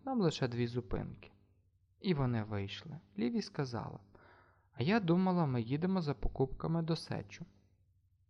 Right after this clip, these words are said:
«Ми й поїдемо. Просто я згадала, що в мене тут є ще одна справа. Нічого, ми й хвилини не затримаємося».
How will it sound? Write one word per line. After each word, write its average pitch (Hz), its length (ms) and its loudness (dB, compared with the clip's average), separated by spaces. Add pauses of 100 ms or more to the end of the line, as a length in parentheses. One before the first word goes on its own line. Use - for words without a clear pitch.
(260)
«Ми 113 140 4
й 170 60 -2
поїдемо. 160 760 2 (240)
Просто 160 380 2
я 127 160 4
згадала, 147 520 0
що - 220 -6
в 175 40 2
мене 180 260 4
тут 175 240 -6
є 165 140 2
ще - 240 -2
одна 156 300 0
справа. - 480 -2 (640)
Нічого, 139 540 0
ми 247 140 0
й - 20 0
хвилини 127 460 4
не 120 160 2
затримаємося». 110 960 -4